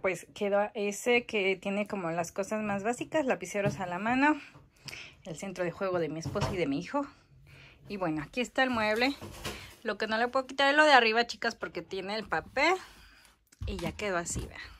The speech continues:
Este mueble lo conseguí hace dos años, me parece.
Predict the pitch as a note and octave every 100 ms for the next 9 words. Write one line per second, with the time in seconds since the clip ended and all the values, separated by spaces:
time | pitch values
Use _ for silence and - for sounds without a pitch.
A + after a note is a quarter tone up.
0 | _ - - - - - - _ A#3+ A#3+
1 | B3 E4 D#4 D4 D4 C#4 G#3+ G3+ G#3 G3
2 | A#3+ C#4+ - - - G3+ G#3+ - C4 C4+
3 | C#4 D#4 D#4+ - - - - - - -
4 | - _ - F3 G3+ - F3+ G#3+ A#3+ A3+
5 | G3+ D#3 D3 G3 D4 D#4